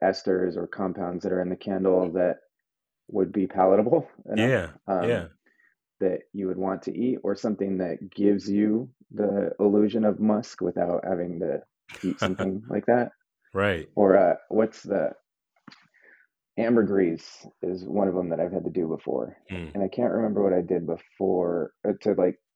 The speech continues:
Speaker 1: create that idea, but I don't know if you know what ambergris is. It's like,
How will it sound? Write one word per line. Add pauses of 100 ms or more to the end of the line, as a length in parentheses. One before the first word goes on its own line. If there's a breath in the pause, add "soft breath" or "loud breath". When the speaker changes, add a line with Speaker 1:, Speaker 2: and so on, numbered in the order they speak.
(560)
Speaker 1:
create
that (720)
idea,
but
I
don't
know
if
you
know
what
ambergris
is.
It's
like,